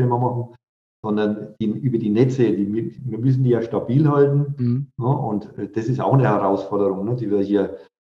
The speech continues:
Speaker 1: durchführen. Wir wollen auch unsere, äh, kritische Infrastruktur, unser Wasserwerk hier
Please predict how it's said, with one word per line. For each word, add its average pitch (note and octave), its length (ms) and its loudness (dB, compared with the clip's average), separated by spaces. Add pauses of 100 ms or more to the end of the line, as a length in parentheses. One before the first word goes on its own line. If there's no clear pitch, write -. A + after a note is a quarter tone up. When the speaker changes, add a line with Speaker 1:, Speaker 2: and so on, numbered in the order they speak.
Speaker 1:
durchführen. A#2+ 460 4
Wir G#2 100 4
wollen G#2 160 0
auch G#2 260 0 (260)
unsere, F#2+ 460 -2 (440)
äh, F2+ 360 -4 (340)
kritische B2+ 360 4
Infrastruktur, C3 720 0
unser G#2 220 -4
Wasserwerk A#2+ 520 0
hier A2+ 340 0